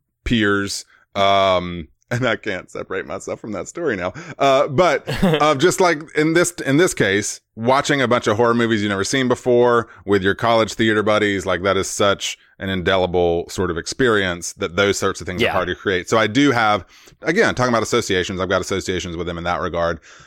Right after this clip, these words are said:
Speaker 1: I don't think I'd seen any of those again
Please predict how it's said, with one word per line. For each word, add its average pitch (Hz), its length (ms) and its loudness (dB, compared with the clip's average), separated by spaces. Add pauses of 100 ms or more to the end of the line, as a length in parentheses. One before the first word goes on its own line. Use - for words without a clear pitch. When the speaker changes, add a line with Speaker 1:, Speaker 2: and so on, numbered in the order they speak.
(400)
Speaker 1:
I 143 140 0
don't 190 200 0
think 151 220 -2
I'd 123 180 0
seen 123 280 0
any 131 380 0
of 107 140 0
those 107 460 2
again 92 880 -2